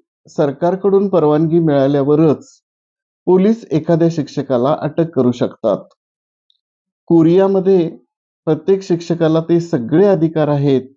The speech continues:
जे भारताच्या मंत्र्याला मिळतात,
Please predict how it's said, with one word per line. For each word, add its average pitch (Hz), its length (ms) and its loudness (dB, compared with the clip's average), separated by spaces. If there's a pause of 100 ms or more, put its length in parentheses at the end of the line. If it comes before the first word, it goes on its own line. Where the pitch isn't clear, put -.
(500)
जे 165 100 2
भारताच्या 156 760 0 (180)
मंत्र्याला 147 580 0
मिळतात, 107 420 0